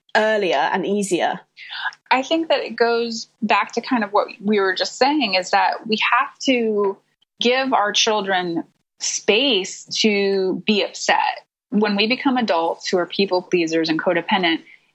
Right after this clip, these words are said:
Speaker 2: it really triggers us when our children get upset. And so we really have a hard time holding space for a child that is screaming on the ground and crying.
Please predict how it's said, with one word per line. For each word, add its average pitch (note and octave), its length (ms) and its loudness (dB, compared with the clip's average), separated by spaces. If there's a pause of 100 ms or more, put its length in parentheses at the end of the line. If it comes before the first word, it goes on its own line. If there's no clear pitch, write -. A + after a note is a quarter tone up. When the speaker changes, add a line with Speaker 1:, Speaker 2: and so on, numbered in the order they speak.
Speaker 2:
it A#3 220 2
really F#3+ 560 0
triggers E3 460 -2
us D#3 260 -2
when E3 80 2
our D#3 120 0
children E3 400 0
get D#3 120 0
upset. - 600 -2
And F#3+ 160 0
so G3 260 0
we A3+ 400 0
really A#3 200 0
have B3 160 -2
a A#3 40 0
hard A3+ 260 -2
time A3+ 480 0
holding G3+ 360 0
space G3+ 420 -2
for E3+ 140 0
a E3+ 60 -4
child F3+ 440 0
that E3 80 0
is E3 140 0
screaming F3+ 500 0
on E3+ 100 0
the F3 80 0
ground F#3 360 0
and E3 120 -6
crying. - 580 -2